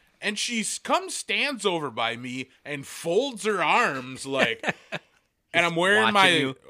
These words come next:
Speaker 1: I'm wearing my Lions Club vest. It's bright yellow with, you know, purple trim. "Oh, so you're in the Lions Club then?" And I go, "Nah, I,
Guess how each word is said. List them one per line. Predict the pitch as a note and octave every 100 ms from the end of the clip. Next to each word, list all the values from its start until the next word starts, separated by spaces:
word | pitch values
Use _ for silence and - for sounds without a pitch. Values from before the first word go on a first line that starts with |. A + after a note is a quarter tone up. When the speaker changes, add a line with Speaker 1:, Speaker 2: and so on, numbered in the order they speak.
| -
Speaker 1:
I'm | D3+
wearing | D3 D#3+ G#3 G3
my | D#3+ B2
Lions | A2+ B2+ D3+ E3+
Club | - F3+ F3+ E3
vest. | D3 E3+ F#3+ - - -
It's | A2+ F#2
bright | F#2 A2 C3 D3
yellow | D3+ D#3+ E3 D#3+
with, | C#3+ -
you | B2+
know, | A2 G2 F2 _ _
purple | - E3 F3
trim. | - E3 E3+ A#2 _ _ _ _ -
"Oh, | C4+ C4+
so | G3 -
you're | F3+ F3+ G3+ G3+ F#3+
in | F3
the | D3+
Lions | B2+ D3+ A#3+ D#4 -
Club | D4 D4+ D4+
then?" | D#4 E4 F#4 E4 - - - _ _ _ _ _
And | - E3+
I | F3+
go, | F3 F3+ E3+ D#3+ B2 _
"Nah, | B2 F#3 F#3 D#3+
I, | B2+